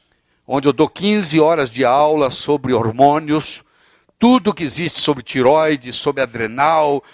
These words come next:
sobre cérebro, sobre modulação hormonal, tudo aqui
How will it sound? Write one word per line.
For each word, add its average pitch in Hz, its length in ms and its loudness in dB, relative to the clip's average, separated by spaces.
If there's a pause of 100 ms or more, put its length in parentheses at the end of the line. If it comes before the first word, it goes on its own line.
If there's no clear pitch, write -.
(180)
sobre 117 340 -8
cérebro, 160 840 0 (240)
sobre 147 340 -2
modulação 143 640 0
hormonal, 147 720 0 (100)
tudo - 200 -16
aqui 165 240 -20